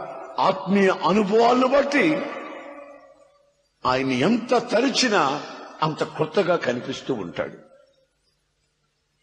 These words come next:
మీకు ఈ రోజు నేను చెప్పాలనుకున్న మాట ఏమిటంటే,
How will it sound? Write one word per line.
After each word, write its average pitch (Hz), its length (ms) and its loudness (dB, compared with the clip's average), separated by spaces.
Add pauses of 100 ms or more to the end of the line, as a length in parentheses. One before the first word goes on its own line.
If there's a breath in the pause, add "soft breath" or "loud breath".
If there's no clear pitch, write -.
(320)
మీకు 254 280 4
ఈ 190 40 6
రోజు 170 260 4
నేను 185 160 4
చెప్పాలనుకున్న 160 680 0
మాట 104 360 0
ఏమిటంటే, 107 560 -4